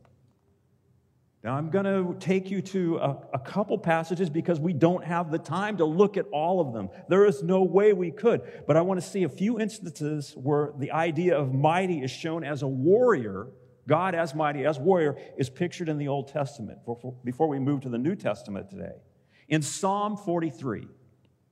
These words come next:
Psalm forty, or excuse me, Psalm forty-five, it says, "Gird your sword on your thigh, O mighty one, in your splendor and majesty." All right, so gird,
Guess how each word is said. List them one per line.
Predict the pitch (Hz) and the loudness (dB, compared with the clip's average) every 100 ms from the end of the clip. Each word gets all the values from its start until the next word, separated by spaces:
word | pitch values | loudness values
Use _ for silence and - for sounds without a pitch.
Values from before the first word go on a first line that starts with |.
| _ _ _ _ _ _ _ | _ _ _ _ _ _ _
Psalm | - 185 202 | -2 2 2
forty, | 190 196 202 196 - | 4 4 4 4 -2
or | 123 | -2
excuse | 117 - 214 | -2 -2 -2
me, | 131 | -2
Psalm | 120 151 160 | -2 -2 -2
forty-five, | 131 156 160 160 - - _ - 139 107 98 | -4 -4 -4 -6 -14 -16 _ -2 0 0 -2
it | 110 - | -4 -6
says, | - 147 101 80 - - - _ _ _ _ 123 | -2 -2 -2 -8 -16 -20 -20 _ _ _ _ 4
"Gird | 180 226 277 214 | 8 8 6 2
your | 220 | 2
sword | 208 - - 233 220 165 123 120 127 | 0 -2 0 4 4 4 0 -2 -2
on | 175 175 | 0 2
your | 160 | 2
thigh, | 135 - 185 180 175 165 | 0 2 2 4 2 0
O | 135 139 | 0 0
mighty | 127 120 117 | 0 0 -2
one, | 113 117 120 120 127 - _ _ _ _ | -4 -4 -4 -6 -8 -16 _ _ _ _
in | 143 143 | -2 2
your | 143 | 0
splendor | 139 - 170 190 196 190 185 | -2 -6 -2 0 2 2 0
and | - 147 147 | -4 -6 -2
majesty." | 147 139 117 104 - - - _ _ | 0 0 -2 -6 -12 -18 -20 _ _
All | 120 | -6
right, | 131 | -4
so | - 180 156 - - - - 156 | 0 2 2 -2 -14 -20 -12 4
gird, | 160 220 185 - - | 8 8 6 0 -16